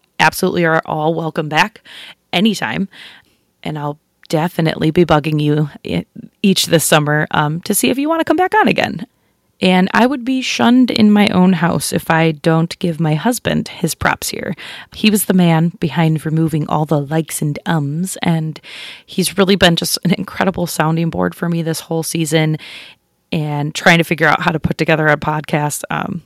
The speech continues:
'cause we were both starting from <laughs> scratch, not knowing what the heck we were doing. Uh, s-, and really, these episodes would never have gone up if I was left to do the editing totally on my own. So thank you, thank you, thank you, Brent, for being a willing participant in yet another one of my adventures.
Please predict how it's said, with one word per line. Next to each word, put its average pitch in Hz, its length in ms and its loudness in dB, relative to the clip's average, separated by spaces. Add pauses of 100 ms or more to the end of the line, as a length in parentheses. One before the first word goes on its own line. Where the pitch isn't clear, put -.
(140)
'cause 131 160 -12
we 160 160 -2
were 147 100 -4
both - 200 -2
starting - 240 2
from - 180 -10
<laughs> - 80 -2
scratch, - 280 0
not 151 160 2
knowing 147 260 -2
what 151 160 -2
the 143 100 0
heck 160 140 -6
we 147 80 -2
were 143 80 -4
doing. 147 260 0 (680)
Uh, - 160 -4 (180)
s-, - 180 -4 (120)
and 160 200 -2
really, 170 220 4
these 160 300 0
episodes 156 480 -2
would 151 180 -2
never 156 240 0
have 151 160 0
gone 151 200 0
up 156 240 -4
if 160 160 -2
I 147 140 2
was 151 180 -4
left 147 240 -4
to 156 60 -8
do 156 120 -4
the 151 140 -2
editing 156 360 -2
totally - 320 -2
on 170 120 -4
my 165 160 0
own. - 260 -4
So 160 580 0
thank - 400 -4
you, 185 80 0
thank 165 240 2
you, 175 80 -2
thank 156 240 -2
you, 160 80 -2
Brent, 151 320 0
for 160 320 -4
being 151 440 -6 (100)
a 156 340 -6
willing 160 320 -4
participant - 800 -4
in 175 140 -2
yet 165 340 -6
another 165 360 0
one 160 160 0
of 170 100 -8
my 160 100 0
adventures. 160 640 -2